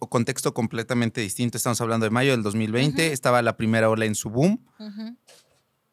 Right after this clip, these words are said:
Speaker 1: En otro contexto, una persona que tiene un intento suicida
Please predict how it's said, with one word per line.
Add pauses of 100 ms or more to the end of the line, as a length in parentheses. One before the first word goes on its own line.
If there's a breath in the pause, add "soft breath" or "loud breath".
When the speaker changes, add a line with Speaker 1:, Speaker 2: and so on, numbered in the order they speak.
(100)
Speaker 1:
En
otro
contexto,
una
persona
que
tiene
un
intento
suicida